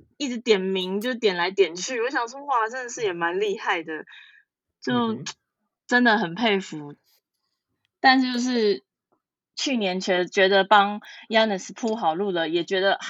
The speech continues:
Speaker 1: 联盟无论如何就是会做给一个新，新的巨星吧。结果没想到就是，
Speaker 2: <laughs>
Speaker 1: 哎，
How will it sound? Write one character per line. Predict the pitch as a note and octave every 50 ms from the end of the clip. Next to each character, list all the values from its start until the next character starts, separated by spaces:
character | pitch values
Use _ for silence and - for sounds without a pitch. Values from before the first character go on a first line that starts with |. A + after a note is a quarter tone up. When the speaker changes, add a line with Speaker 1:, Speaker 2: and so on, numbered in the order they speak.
| - -
Speaker 1:
联 | _ G3+ G#3 G#3+
盟 | A3 G#3 G#3
无 | G3 G3 G#3
论 | A#3 B3 A3+
如 | G3 G3 G3
何 | G#3 F#3
就 | F#3 G#3
是 | G#3+ G3+ G#3
会 | G#3 A3 G#3+ G#3 F#3+ _ - - - - - _ _ _
做 | - C4+ G#3+ -
给 | - F3+ E3 D#3+ D3+ - _ _ _ _ _ _ _ _ _ _ _ _ _
一 | - G#3
个 | G#3 G3+
新， | G3 - - A#3+ A3 G#3+ G#3+ A3 G#3+ _
新 | - - - - - A#3+ A3+ A#3
的 | G#3 F#3+
巨 | - - A3+ E3
星 | F3+ - - F#3 F3 F3+
吧。 | F#3+ - - - _ - - - _ _
结 | B3 B3
果 | A#3 G#3+
没 | G#3 G3+ G3 G#3
想 | A#3 G3 F3+
到 | G3 G#3+ G#3+
就 | G3+ G#3
是， | D#3+ - G3+ G3+
Speaker 2:
<laughs> | -
Speaker 1:
哎， | - D#4 F4 E4+